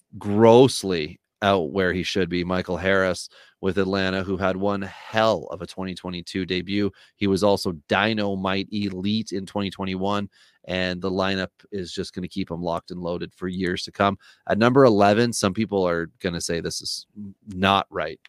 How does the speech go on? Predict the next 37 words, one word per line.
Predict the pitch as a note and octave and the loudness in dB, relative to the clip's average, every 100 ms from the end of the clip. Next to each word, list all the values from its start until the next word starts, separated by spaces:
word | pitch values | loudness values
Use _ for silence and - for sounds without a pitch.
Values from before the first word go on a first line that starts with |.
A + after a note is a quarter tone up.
| - | -2
Kyle | G2 E2+ | 2 2
Tucker | - - - - - _ | 0 -6 -8 -14 -20 _
with | F#2+ - | -10 -4
Houston. | G2 F2 F2+ F#2 - _ _ | -4 -4 -6 -8 -12 _ _
He'll | F2+ | 0
play | G2 | 2
this | F#2 F2 | 2 0
year | F#2+ | 0
at | D#2+ | -2
twenty-six. | - F2+ F2 - G#2 - - _ _ _ | -2 -4 -2 2 2 0 -12 _ _ _
He's | - C3 | -6 -4
great. | - B2+ F#3 - _ _ _ _ _ _ - | 4 6 6 2 _ _ _ _ _ _ -10
Um, | F2 E2+ F2 E2+ D#2+ D2 | -4 -2 -2 -4 -6 -8
he | F2+ | -4
does | G2 F#2 F2 | 2 2 4
all | G2 | 4
the | G2 | 2
things, | - C#3+ C#3 F2+ - - _ - | 2 2 2 -2 -8 -12 _ 2
but | F#2+ - - _ _ _ _ - - | 4 4 -4 _ _ _ _ -8 -6
it's | F#2 | -2
a | F#2+ | 2
five-year | - A2 G2+ G#2 | 6 8 8 4
dynasty | G2+ G2+ G2+ - | 4 2 0 -2
ranking, | G2 F#2 F2+ G2 F#2+ | -2 -2 -4 -8 -8
and | C#2+ F#2+ | -6 -2
we | G2+ | 0
don't | G2 F#2+ | 0 -2
know | F#2+ F#2+ | -2 0
if | F#2 - - _ _ - | -2 -6 -20 _ _ -10
Houston's | A2 G2 G2 F2 | -6 -6 -8 -6
gonna | G2 F2+ | -4 -2
have | F#2 | -4
competitive | - F2 G#2 G2 F2+ E2 | -4 -6 0 0 0 -4
seasons | - G2+ G2 F#2 F2 | -4 -2 -2 -6 -8
in | - F#2 F2 | -6 -6 -6
twenty | - F#2+ F2+ | -6 -6 -6
twenty-five | F#2 F2+ F2+ - _ F#2+ F#2 F2 F2+ | -6 -6 -8 -14 _ 4 4 2 -2